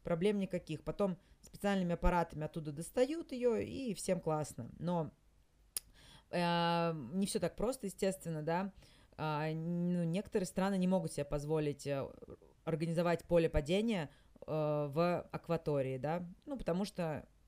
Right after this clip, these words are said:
это по политическим, м, как бы, по политическим причинам. И, кстати, именно из-за этого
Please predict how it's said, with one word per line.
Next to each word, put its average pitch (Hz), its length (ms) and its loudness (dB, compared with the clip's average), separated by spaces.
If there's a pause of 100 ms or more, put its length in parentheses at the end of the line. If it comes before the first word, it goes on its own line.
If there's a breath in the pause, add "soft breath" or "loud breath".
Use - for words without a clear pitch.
(220)
это 165 180 -4
по - 120 2
политическим, 170 720 2 (800 soft breath)
м, 139 460 -8
как 139 180 -6
бы, 139 300 -4 (340)
по - 60 -8
политическим 180 760 0
причинам. 143 520 -6 (1700 soft breath)
И, 214 80 -4
кстати, 214 300 2
именно 202 240 2
из-за 180 120 2
этого 190 540 2